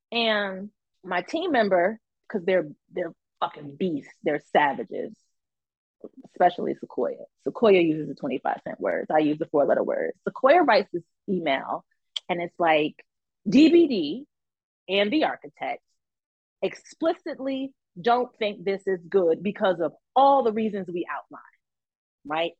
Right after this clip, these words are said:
Everybody's on this thread. So then the architect calls, and it's like, "Hey,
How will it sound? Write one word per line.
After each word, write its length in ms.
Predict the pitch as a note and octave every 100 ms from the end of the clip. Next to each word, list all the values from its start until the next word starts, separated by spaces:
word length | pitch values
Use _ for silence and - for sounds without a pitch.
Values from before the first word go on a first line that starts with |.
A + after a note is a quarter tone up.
| _ _ _ _ -
Everybody's 560 | C#4 B3+ A3+ F#3+ F#3
on 140 | F3 D3+
this 180 | C#3+ _
thread. 220 | C3 - - _ _ _
So 60 | E3+
then 140 | F3+
the 60 | D#3
architect 520 | E3 E3+ D#3 D3 -
calls, 400 | - D3+ C#3+ C3+ _ -
and 160 | A3
it's 80 | F3+
like, 160 | E3+ F3+ _ _ - - -
"Hey, 260 | A#3 F#3+